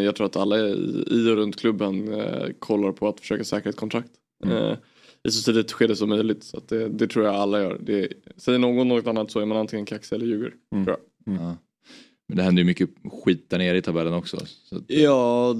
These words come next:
Speaker 1: det är väldigt tajt i år.
Speaker 2: Det finns andra som förlorar matcher också, kan man säga.
Speaker 1: Så är det ju.
Speaker 2: Ja.
Speaker 1: Så är det ju. Vi hade väl ganska bra resultat med oss, eh, förutom att Degerfors slog oss då, eh,
Speaker 2: Ja.
Speaker 1: i, eh, den här omgången.
Speaker 3: Det var väl egentligen bara den som
Speaker 1: Om
Speaker 3: kanske
Speaker 1: Mjällby
Speaker 3: var
Speaker 1: i och för sig, som var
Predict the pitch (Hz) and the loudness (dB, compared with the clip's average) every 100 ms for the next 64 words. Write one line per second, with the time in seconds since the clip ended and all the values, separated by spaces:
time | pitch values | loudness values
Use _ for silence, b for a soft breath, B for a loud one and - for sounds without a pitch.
0 | 110 120 120 120 120 120 110 113 120 151 | 2 4 6 6 4 4 2 2 2 0
1 | - 165 196 196 107 101 - 92 101 95 | -2 0 0 2 2 2 -6 -6 -2 0
2 | 87 85 82 80 82 78 90 - 80 73 | -2 -2 -2 -2 -4 -4 -6 -6 -10 -8
3 | 73 - 135 92 101 - 82 76 107 101 | -2 2 4 2 -4 -6 -8 -4 -2 -2
4 | - _ _ 113 113 113 113 104 110 110 | -6 _ _ 0 2 2 0 0 0 0
5 | 101 107 - 98 107 107 98 - 117 104 | 0 -2 -4 -2 0 0 -2 -6 -6 -4
6 | 101 - 104 98 98 104 98 104 - 107 | -2 -2 0 -2 -2 -2 -2 -6 -2 0
7 | - - - - _ - - 82 80 98 | 0 -4 -12 -14 _ -8 -4 -2 -2 -4
8 | - - 101 - - - - - 110 104 | -6 -8 -6 -4 -4 -2 -4 -4 -2 -2
9 | 110 113 113 - _ _ - 139 139 139 | -4 -6 -10 -16 _ _ 2 4 6 4
10 | 110 123 110 120 113 113 120 123 123 117 | 2 0 2 2 2 2 4 4 4 4
11 | 107 107 98 104 104 104 101 110 | 4 0 0 -4 -4 -4 -4 -8